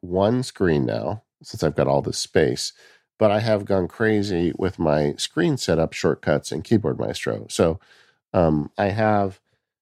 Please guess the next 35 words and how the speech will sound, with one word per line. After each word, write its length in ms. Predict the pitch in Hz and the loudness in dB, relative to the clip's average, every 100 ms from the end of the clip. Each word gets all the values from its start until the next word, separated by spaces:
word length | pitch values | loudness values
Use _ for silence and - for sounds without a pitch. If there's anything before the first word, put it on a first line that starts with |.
| _ - | _ -8
if 120 | 113 | -2
you 40 | |
think 160 | 139 143 | 0 0
about 280 | 127 110 104 | 2 0 0
the 80 | |
Control 580 | 95 95 - 120 120 110 | -2 -4 -2 0 2 0
Option 360 | - 98 - 98 | -2 -4 -2 -2
Command 380 | 92 85 78 80 | 0 2 2 0
keys, 440 | - 60 - - - | -2 -2 -2 -4 0
right, 240 | 71 67 _ _ _ _ _ _ _ _ | 0 0 _ _ _ _ _ _ _ _
and 100 | 101 | 0
then 120 | 90 90 | 2 0
the 100 | 69 | 2
arrow 240 | 101 69 | 2 2
keys, 340 | - - - | -2 -6 -4
it's, 160 | 90 - | -6 -4
it's 240 | - 98 | 0 0
between 680 | - 101 - 131 120 107 90 104 | 2 0 2 0 2 0 -2 0
those 240 | 101 104 | 2 2
two 140 | - | 0
setups 480 | 104 - 90 82 - | -2 2 2 2 -2
that 100 | 76 | 0
I 60 | 73 | 0
do 300 | - 78 71 | 2 2 2
all 160 | 65 | 0
my 160 | 67 69 | -2 -4
screen 400 | - - 87 82 | -4 -2 0 0
placement. 520 | - 98 - 65 - _ _ _ _ _ _ _ _ _ _ _ _ _ _ - - - | 0 0 2 0 -2 _ _ _ _ _ _ _ _ _ _ _ _ _ _ -20 -20 -4
So 160 | 120 | 0
the 80 | 95 | 2
first 380 | 139 147 - - - | 2 0 -2 -14 -8
setup 480 | - 113 101 98 101 | 0 4 2 0 -4
is 160 | 90 | 0
I 80 | 90 | 0
have, 420 | 95 92 82 78 | 2 2 2 0